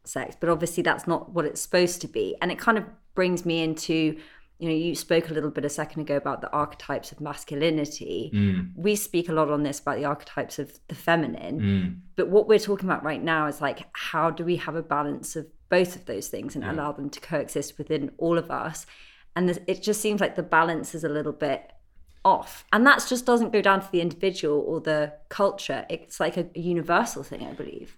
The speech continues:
Speaker 2: Yeah, absolutely. And why is that? Firstly, I think it's semantics. There isn't an equivalent of feminism. Maminism.
Speaker 1: <laughs>
Speaker 2: What's that?
Speaker 1: Good luck.
Speaker 2: Meninism.
Speaker 1: <laughs> That should have been the title
Speaker 2: Meminism.
Speaker 1: of the book.
Speaker 2: Yeah.
Speaker 1: <laughs> Meminism.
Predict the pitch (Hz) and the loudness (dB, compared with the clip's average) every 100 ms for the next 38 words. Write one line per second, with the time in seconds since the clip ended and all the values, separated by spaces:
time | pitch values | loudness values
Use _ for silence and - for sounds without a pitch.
0 | - 120 117 87 135 - - 113 85 85 | -4 2 4 4 0 0 4 4 4 -2
1 | 82 101 98 110 104 113 104 92 90 85 | -4 0 2 2 6 8 6 2 -2 -4
2 | - 123 120 98 92 90 - 90 87 85 | 2 4 4 0 -2 -4 -4 -2 -2 -2
3 | - - - - - 101 107 117 92 90 | -6 -10 -10 -12 2 6 6 6 0 0
4 | - 92 82 80 95 82 78 71 90 90 | 2 2 0 -2 -2 0 -2 -4 -6 -2
5 | 90 104 92 82 71 76 98 - - - | 2 4 4 0 -4 -6 -8 -10 -12 -10
6 | - - - 277 311 339 - - - - | -4 -2 6 8 10 8 10 6 8 6
7 | - - - 240 370 - - - 113 131 | 8 6 6 6 6 6 4 4 8 8
8 | 135 113 104 95 92 123 - - - - | 10 8 8 8 6 4 2 -8 4 4
9 | 370 359 440 440 - 403 247 277 - - | 6 4 8 8 8 4 6 2 2 4
10 | 277 - - 120 147 160 117 98 98 - | 6 8 6 8 8 10 10 10 8 8
11 | 175 - - - - - - 427 - - | 8 4 2 -4 8 12 12 12 6 -8
12 | - - 254 320 320 392 370 - 277 160 | -6 4 6 6 4 2 0 0 2 4
13 | - 262 | 4 2